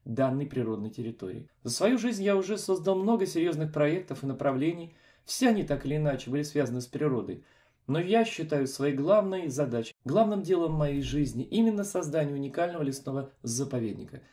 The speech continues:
Цель этого непростого, затратного и небыстрого, очень дорогого проекта, но душевного и такого важного дела, это восстановить утраченные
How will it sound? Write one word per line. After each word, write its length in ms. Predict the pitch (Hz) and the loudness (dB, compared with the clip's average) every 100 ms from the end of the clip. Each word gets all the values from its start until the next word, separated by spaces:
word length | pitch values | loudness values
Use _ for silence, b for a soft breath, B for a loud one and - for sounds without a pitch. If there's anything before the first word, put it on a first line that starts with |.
| b b | b b
Цель 300 | - 214 233 | -4 2 6
этого 200 | 208 180 | 4 2
непростого, 800 | 156 160 160 160 - 151 113 104 _ - | -2 -2 -2 -2 -2 -2 -2 -6 _ -10
затратного 680 | 117 156 156 160 180 120 131 | 0 0 2 0 0 -2 -4
и 60 | |
небыстрого, 800 | 165 165 196 - 131 110 104 - _ - | -4 -2 -2 -2 -6 -4 -6 -10 _ 0
очень 380 | 185 208 - 135 | 4 4 2 -2
дорогого 360 | 139 127 120 | -2 0 -2
проекта, 560 | - 127 151 196 - - b b - | -2 0 0 -2 -8 -14 b b -6
но 140 | 139 | 0
душевного 680 | 151 156 - 170 127 110 98 - | 2 0 0 -2 -2 -4 -8 -10
и 60 | |
такого 400 | 117 131 127 123 | -6 -4 -2 0
важного 380 | 131 139 117 117 | 2 2 0 -4
дела, 380 | 117 190 156 - b b b | -2 -2 -2 -10 b b b
это 180 | 151 | -2
восстановить 680 | 165 180 - 170 165 139 160 | -2 -4 -4 -2 0 0 -2
утраченные 640 | 156 151 170 165 143 127 113 | -4 -2 -2 -2 -4 -2 -4